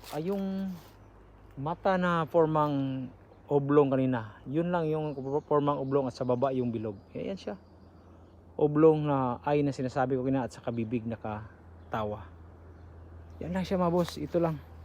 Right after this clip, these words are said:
Ayan lang siya mga boss. Yung oblong, yung tinuro ko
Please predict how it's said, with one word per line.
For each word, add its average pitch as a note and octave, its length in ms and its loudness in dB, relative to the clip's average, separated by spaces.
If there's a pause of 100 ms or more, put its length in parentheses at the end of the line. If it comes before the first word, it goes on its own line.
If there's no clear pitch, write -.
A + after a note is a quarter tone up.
(2250)
Ayan F#3 180 -4
lang F#3 80 -6
siya E3+ 160 -6
mga D#3 140 -4
boss. D#3+ 160 -8 (2500)
Yung F3 200 -2
oblong, D#3+ 520 2 (1500)
yung D3+ 300 -2
tinuro C#3 420 2
ko B2 220 -2